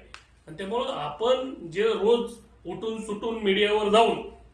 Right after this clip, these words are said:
ह्याच्यावर आरोप कर, त्याच्यावर आरोप कर, तुम्हाला तो अधिकार आहे, तुम्ही लोकप्रतिनिधी, आमचं काही म्हणणं नाही. परंतु आरोप करताना आपली किती स्वच्छ आहे, आपण काय करतोय? मुंबई बँकेच्या प्रकरणात सुद्धा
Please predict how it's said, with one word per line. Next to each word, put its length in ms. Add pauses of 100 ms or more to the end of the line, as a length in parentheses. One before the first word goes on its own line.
(540)
ह्याच्यावर 400
आरोप 320
कर, 140
त्याच्यावर 420
आरोप 260
कर, 200
तुम्हाला 300
तो 140
अधिकार 340
आहे, 100 (500)
तुम्ही 240
लोकप्रतिनिधी, 680
आमचं 300
काही 220
म्हणणं 320
नाही. 140 (580)
परंतु 640
आरोप 380
करताना 440
आपली 600
किती 280
स्वच्छ 380
आहे, 520 (440)
आपण 320
काय 200
करतोय? 460 (100)
मुंबई 340
बँकेच्या 420
प्रकरणात 540
सुद्धा 300